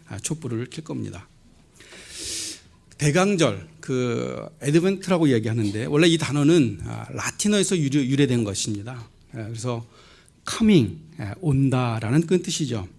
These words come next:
예, 그래서 주님의 오심을, 아, 기대하고 고대하는, 아, 그래서 예수 그리스도의 탄생인 크리스마스를 기대할 뿐만 아니라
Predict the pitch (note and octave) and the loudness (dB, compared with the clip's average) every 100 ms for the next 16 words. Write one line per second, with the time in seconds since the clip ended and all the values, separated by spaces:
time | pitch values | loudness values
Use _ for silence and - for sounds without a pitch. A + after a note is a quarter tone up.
0 | - A2+ A2 G#2+ - A#2+ B2+ C3+ D3 D#3 | -18 -14 -14 -14 -10 -6 -6 -4 2 4
1 | D#3+ D#3+ D#3 E3+ D#3 G#2+ - - - _ | 6 6 6 4 2 0 -4 -20 -20 _
2 | - A2+ - D3+ D3+ B2+ A#2+ A2+ B2+ G3 | -16 -14 -4 2 2 2 -2 -6 -6 -6
3 | - - - D3 D3 D#3+ C#3+ A#2 F2+ - | -10 -20 -4 2 8 8 8 2 -2 -12
4 | - - G2+ G2+ G#2+ _ _ - - - | -20 -18 -16 -16 -20 _ _ -20 -20 -18
5 | - D#3+ D3 G3 F#3+ - F3 F3 A3 G#3 | -4 2 2 4 2 0 -2 -2 -2 2
6 | F#3+ D3 G2 - G3 - E3+ C3+ - C3 | 4 4 2 -2 0 2 2 2 0 0
7 | B2+ B2+ - C3+ B2 B2 D#3+ D3+ G#2+ A#2+ | 0 -2 -2 0 0 0 0 0 0 -2
8 | B2+ G#2+ | -2 -4